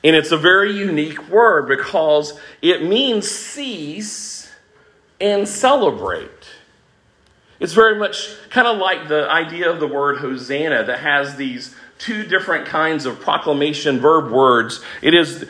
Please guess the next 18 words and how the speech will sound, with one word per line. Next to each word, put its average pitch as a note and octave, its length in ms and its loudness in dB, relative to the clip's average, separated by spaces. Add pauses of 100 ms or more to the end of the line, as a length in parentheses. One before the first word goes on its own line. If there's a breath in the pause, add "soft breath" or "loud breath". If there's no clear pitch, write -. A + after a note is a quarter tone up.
(100)
here G#3+ 340 6
in E3 80 -2
Hosanna, D#3+ 640 0
we D3 140 0
are C#3 80 4
calling D3+ 420 -2
out C#3+ 300 -2 (180 loud breath)
to E3+ 140 -10
the D3 100 2
Savior, F#3+ 720 -2
proclaiming E3 1040 -4 (140)
that C3+ 100 0
he E3+ 160 -6
is D3+ 140 0
our C3 120 4
Savior E3+ 460 -2
and C3 80 0
Messiah, B2+ 680 0